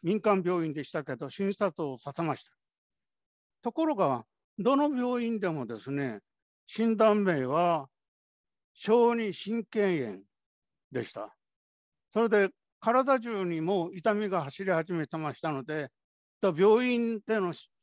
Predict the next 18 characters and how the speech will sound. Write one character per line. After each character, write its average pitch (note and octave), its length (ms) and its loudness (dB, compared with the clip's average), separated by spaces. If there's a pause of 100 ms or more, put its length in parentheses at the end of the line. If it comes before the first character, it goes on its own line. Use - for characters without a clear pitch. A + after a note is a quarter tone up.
処 F#3+ 140 -4
方 D#3+ 280 -2
は D#3 240 0 (920)
痛 A#3+ 240 4
み B3+ 180 4
止 A#3 120 4
め F#3+ 180 2
が、 C3 260 -2 (460)
あ C3+ 160 2
の、 C3+ 420 -2 (460)
打 E3+ 80 -10
た B3 120 0
れ D3+ 80 2
る C#3 60 -4
ん A2+ 80 -8
で G#2+ 120 -12
す - 120 -8
ね。 C3+ 260 -2